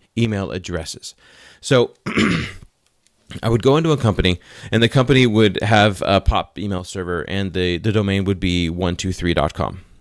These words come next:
But what they wanna do is they wanna go to a hosted exchange, and they want the domain to be X Y Z dot com.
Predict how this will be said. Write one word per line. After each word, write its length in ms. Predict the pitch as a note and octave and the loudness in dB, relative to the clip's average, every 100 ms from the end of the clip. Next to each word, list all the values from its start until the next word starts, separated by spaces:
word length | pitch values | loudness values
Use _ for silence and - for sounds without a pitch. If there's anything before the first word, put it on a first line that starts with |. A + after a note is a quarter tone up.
| _ - - A#2+ G#2 | _ -20 -20 -16 -6
But 240 | - A2+ A#2 | 0 0 0
what 160 | B2 | -4
they 80 | A2+ | -2
wanna 240 | A2 A2+ A2 | 0 0 0
do 200 | G#2 G2+ | 0 0
is 100 | G2 | 0
they 80 | F#2+ | 0
wanna 240 | G2 F#2 | 0 0
go 120 | F#2 | 0
to 80 | E2+ | 0
a 40 | |
hosted 280 | F2+ F2+ - | 0 -2 -6
exchange, 420 | - - D#3+ C#3 | -6 0 0 0
and 80 | A2 | -2
they 60 | G2 | -4
want 200 | F#2 F#2 | -6 -6
the 80 | G2 | -6
domain 480 | G2+ F#2 E2+ F2 - _ | -4 -4 -6 -8 -12 _
to 80 | - | -8
be 240 | E2 D#2 - | -4 -4 -4
X 200 | F#2+ - | -6 -4
Y 120 | F#2+ | -4
Z 180 | G#2+ G#3 | 0 2
dot 160 | F2 | 2
com. 280 | - A1+ - | 0 -4 -6